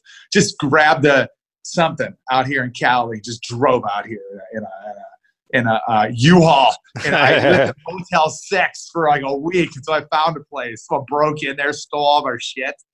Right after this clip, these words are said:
Speaker 1: Oh, classic. I had, like, you know, like, two thousand bucks. Yeah, it's pretty, it's pretty, pretty awesome. And it's, it, you know, it always works out when you do it. It really does. If you can, if you're, if you're, if you're determined to, you'll find out a way. Especially as a, as a dude, I like, I like being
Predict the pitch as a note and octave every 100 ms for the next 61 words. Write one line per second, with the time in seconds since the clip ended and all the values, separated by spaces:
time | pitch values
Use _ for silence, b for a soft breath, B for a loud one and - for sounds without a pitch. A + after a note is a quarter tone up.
0 | _ _ _ _ _ - D#3+ A2+ - -
1 | C3 C3 - A#2+ C#3 C#3 C3+ C3+ D#3 C3
2 | B2+ - C3 B2+ B2 - D#3+ C#3 C#3 C3+
3 | B2 A#2 B2 C3 - - - B B B
4 | B B _ - D#3 C3+ B2 F3+ F3 C#3
5 | - F3 D#3+ F#3 E3+ C3+ B2+ B2 - -
6 | B2+ D#3 D#3+ - F#3 A#3 C#4 A#3+ B3+ G#3+
7 | D#3 B2 B2 - A2 G#2+ A2 G#2+ A2+ A2
8 | G3+ G3 C3+ - F#2+ - E3+ B3 B3 D#3+
9 | A2 _ _ _ _ - A#3 G#3 F3+ -
10 | A#3+ A3 E3+ A3+ E3+ - C#3 C3+ C3 -
11 | C#3 C#3+ F#3 - C#3 A#2+ A2 G#2 G2 F#2
12 | F#2 _ - - C4+ G3+ C#3+ C#3+ C3+ A#2
13 | D3 D#3 D#3 D3 F3 F3 - - D#3+ C#3+
14 | F3+ D#3 C3+